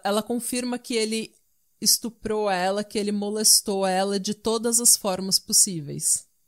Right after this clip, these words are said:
enquanto ela tava sob o controle dele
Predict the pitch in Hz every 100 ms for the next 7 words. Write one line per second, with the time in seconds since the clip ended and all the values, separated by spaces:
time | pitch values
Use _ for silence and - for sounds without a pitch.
0 | - 202 196 196 190 190 202 185 185 185
1 | 180 170 170 185 180 - _ - - -
2 | - 208 190 180 180 190 190 - - 185
3 | 190 190 196 180 185 175 175 165 175 180